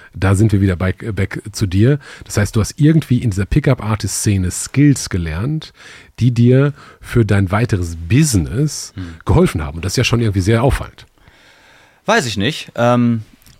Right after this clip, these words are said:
Speaker 2: ich hab die Erfahrung gemacht, dass die meisten Männer, die im Online-Marketing Fuß gefasst haben, und Online-Marketing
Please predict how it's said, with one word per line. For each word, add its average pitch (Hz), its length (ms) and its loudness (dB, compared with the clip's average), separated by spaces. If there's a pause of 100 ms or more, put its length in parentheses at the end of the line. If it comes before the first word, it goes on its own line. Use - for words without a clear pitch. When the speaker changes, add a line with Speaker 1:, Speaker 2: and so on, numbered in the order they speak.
(640)
Speaker 2:
ich - 480 -6
hab 147 200 -4
die 151 100 -4
Erfahrung 160 640 -2
gemacht, 147 640 -4
dass - 720 -4 (560)
die 123 120 -2
meisten 151 800 0
Männer, 127 420 0
die 110 460 -4
im 104 280 -4
Online-Marketing 127 1300 -4 (500)
Fuß - 480 -10
gefasst - 480 -8
haben, 160 400 -8 (500)
und 110 140 -4
Online-Marketing 147 960 -2